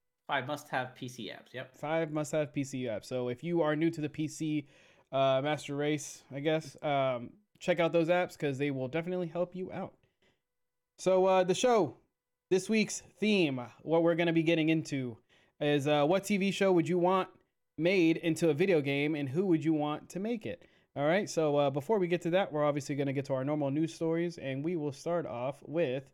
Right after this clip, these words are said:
Speaker 2: 'cause, uh, this is kinda leading off of last week's show. Uh, Sony is reportedly making The Last of Us, uh,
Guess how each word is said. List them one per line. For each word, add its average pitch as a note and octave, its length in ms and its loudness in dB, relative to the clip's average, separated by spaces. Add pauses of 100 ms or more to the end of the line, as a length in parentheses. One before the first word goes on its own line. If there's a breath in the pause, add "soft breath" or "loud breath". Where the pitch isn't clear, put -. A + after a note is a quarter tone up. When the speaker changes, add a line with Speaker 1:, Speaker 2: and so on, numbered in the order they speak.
(400 soft breath)
Speaker 2:
'cause, C3 180 -6
uh, C3 360 0
this D3+ 160 -2
is D3 80 -4
kinda D#3 200 -2
leading C#3+ 280 0
off C3+ 400 -4
of C3 340 -2
last C3 500 -6
week's C3+ 640 -8 (720)
show. D#3 400 -2 (1700)
Uh, C3 400 2 (100)
Sony G#3+ 420 2
is F3 140 2
reportedly F#3+ 520 2
making D#3+ 520 0 (100)
The C#3 120 -4
Last G3 320 0
of F3+ 100 0
Us, F#3+ 400 2 (320 loud breath)
uh, C#3 480 0